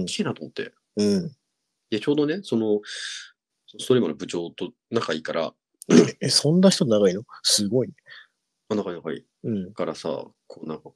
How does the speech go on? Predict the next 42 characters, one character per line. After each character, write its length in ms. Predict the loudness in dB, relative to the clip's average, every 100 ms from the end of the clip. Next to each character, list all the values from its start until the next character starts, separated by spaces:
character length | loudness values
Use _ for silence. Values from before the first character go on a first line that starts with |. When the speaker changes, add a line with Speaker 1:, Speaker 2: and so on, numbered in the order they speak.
| -8
Speaker 1:
う、 40 |
電 160 | -4 -2
話 100 | -2
し 40 |
た 80 | -6
時 260 | -10 -12 -12
に、 140 | -12 -12
「あ、 80 |
そ 100 | -4 -2
う 40 |
だ、 60 | -2
Speaker 2:
う 20 |
ん。 20 | -8
Speaker 1:
ち 180 | -12
ょ 40 | -14
っ 20 |
と 60 | -16
ね、 60 | -20 -20
あ 20 |
の、 100 | -20 -20 _ -12
な 40 |
ん 40 | -8
と 80 | -8
か 100 | -2
カ 160 | 0
ー 40 | 0
ド 80 |
っ 40 | -4
て 160 | -12
い 20 | -16
う 20 |
の 40 |
を 20 | -14
ち 80 |
ょ 20 | -16
っ 20 | -16
と 20 |
作 120 | -4
り 60 | 0
ま 100 | 0
し 80 | -2
て。」 180 | -10